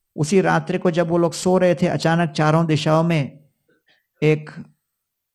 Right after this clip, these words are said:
दावाग्नि आ गई और उस दावाग्नि को देखकर कृष्ण ने अपने सब भक्तों को कहा, "अपने आंखें बंद करो," और आंखें बंद करने पर कृष्ण ने उसको पी गए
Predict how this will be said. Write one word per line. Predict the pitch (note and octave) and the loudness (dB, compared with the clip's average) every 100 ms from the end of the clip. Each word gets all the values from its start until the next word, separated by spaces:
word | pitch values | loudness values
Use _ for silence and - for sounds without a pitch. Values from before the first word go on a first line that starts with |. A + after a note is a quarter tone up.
| _ | _
दावाग्नि | C#3+ D#3 D#3+ E3 D#3 F#3+ | 0 2 4 2 2 2
आ | E3 D3+ | 2 2
गई | D#3+ D3 A#2+ - _ _ _ _ _ _ | 0 0 -4 -12 _ _ _ _ _ _
और | C#3+ D#3+ | -2 0
उस | C3+ | 0
दावाग्नि | C#3+ D3 D3+ D3+ F#3+ | -2 0 0 2 0
को | F#3+ D#3+ | 0 -2
देखकर | D#3+ D#3+ D#3+ | -4 -4 -6
कृष्ण | D3+ E3 D3+ - | -4 -6 -4 -2
ने | D#3 D#3 | -2 -2
अपने | C#3 - D3 C#3 A2 - _ _ _ _ _ _ _ _ - | -6 -2 -2 -2 -6 -14 _ _ _ _ _ _ _ _ -4
सब | F#3 D#3+ - - _ _ _ _ _ - | -2 -2 -6 -14 _ _ _ _ _ -8
भक्तों | C#3 C#3+ F3 E3 | -8 -4 -2 -2
को | D#3 | -2
कहा, | D#3 D#3 D#3+ | -2 0 0
"अपने | D3+ D#3 | -2 -4
आंखें | D3+ D3+ F3+ | -4 -6 -6
बंद | D#3+ E3 D#3 | -2 -2 -4
करो," | D3+ D3 B2+ - _ _ _ _ _ _ - | -6 -8 -10 -16 _ _ _ _ _ _ -8
और | C#3+ | -4
आंखें | D3+ D3+ F#3 D3+ | -2 -2 -4 0
बंद | D#3+ D#3 | 0 0
करने | D#3 D3 D3+ | -2 -2 -2
पर | D3+ C#3 B2 - _ _ - | -2 -4 -6 -14 _ _ 0
कृष्ण | E3 D3+ D#3 D3+ | 2 4 6 10
ने | D3+ C3 B2 - _ _ _ - _ _ | 10 8 2 -6 _ _ _ -20 _ _
उसको | D3 C#3+ D3+ | -4 -2 -4
पी | D3+ D3+ F3 | -4 -2 0
गए | C#3+ C3 B2 | 0 -2 -6